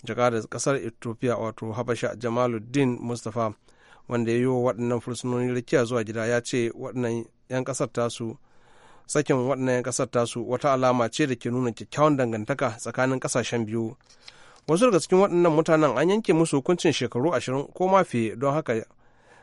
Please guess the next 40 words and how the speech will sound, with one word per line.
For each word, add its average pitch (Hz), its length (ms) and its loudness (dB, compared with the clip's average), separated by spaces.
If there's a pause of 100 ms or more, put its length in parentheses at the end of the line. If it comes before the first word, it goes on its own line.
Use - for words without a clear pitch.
(420)
don 151 320 6
haka 151 400 2
sake 156 320 2
su 165 240 0
wata 156 240 4
alama 131 340 4
ce 156 280 2 (260)
na 143 220 2
nuna 156 180 4
cewa 127 240 0
akwai 160 220 0
kyakkyawan 131 380 -2
dangantaka 120 480 0
tsakanin 120 360 -2
ƙasashen 120 440 -4
biyu. 110 260 -6 (760)
Sake - 240 -8
waɗannan 123 260 2
mutanen 113 460 0
da 110 80 -2
ya 120 240 2
biyo 123 200 -2
bayan 127 300 2
wata 127 260 0
tattaunawa 123 600 0
bayan 135 240 2
fage 143 300 -2
ne 131 100 0
da 113 160 -2
Prime 127 260 0
Minister 131 320 -2
ƙasar 123 240 -4
na 120 80 0
Somalia 127 560 0
shi - 180 -6
da 123 140 2
takwaransa 127 480 -2
na 117 120 -4
ƙasar 123 260 -4
Ethiopia, 117 540 -4